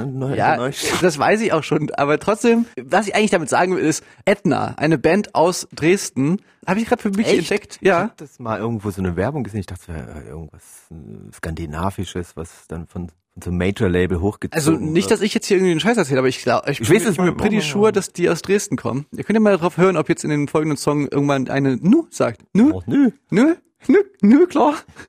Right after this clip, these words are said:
Speaker 2: Ähm, wenn, dann ist das ein untrügliches Zeichen, dass die aus Dresden kommen. Ähm, wenn nicht, dann habe ich jetzt dir misserzählt, aber keine Ahnung.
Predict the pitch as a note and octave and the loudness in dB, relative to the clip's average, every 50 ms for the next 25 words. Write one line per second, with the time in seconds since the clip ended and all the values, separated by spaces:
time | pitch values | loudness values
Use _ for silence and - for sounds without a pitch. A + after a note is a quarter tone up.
0 | _ - - _ - - - - G4 - - D3+ F#3+ G#3 F#3+ G3 F#3 - - - | _ -20 -20 _ -10 -8 -6 -6 -6 -4 -2 -2 -2 0 0 -2 -4 -4 -6 -16
1 | - - D#3 F#3+ A#3 A3+ B3+ A#3 G#3+ G#3+ - G#3+ F3+ F#3 A3+ A#3 A#3+ - A#3 F#3+ | -8 -2 2 2 4 4 4 2 2 2 0 0 2 4 4 4 4 2 0 -2
2 | F3 F3 F3 - - F3 E3+ F3 E3 D#3 - - C#3 C3+ - D3 C#3 - C#3 A#2+ | -2 -2 -4 0 0 0 2 0 0 -2 -2 -2 -2 -2 -2 -4 -4 -4 -4 -4
3 | - B2 B2+ B2 - - - - - - C3+ C#3+ D3 D3 C3 D#3 E3 F#3 G#3 A3 | -4 -4 -4 -6 -10 -16 -18 -12 -6 -2 0 0 2 2 2 2 4 4 4 2
4 | G#3 - E3+ D#3+ D#3+ D#3+ D#3 D#3+ D3 D3 D3 - - - C#3+ C3+ C3 B2 - C#3+ | 2 2 0 2 2 0 0 -2 -2 -4 -8 -8 -6 -4 -2 -2 -2 -2 -4 -6
5 | D3+ C#3+ C#3+ A#2+ - - B2 A#2 A#2+ - - A#2+ D3 D3+ E3 D#3 - - C#3 C3 | -6 -4 -4 -6 -4 -2 -2 -2 -2 -4 -4 -4 -2 -2 -2 -2 -4 -6 -6 -6
6 | B2 D#2 G2+ B2 B2 B2+ | -6 -6 -8 -12 -14 -16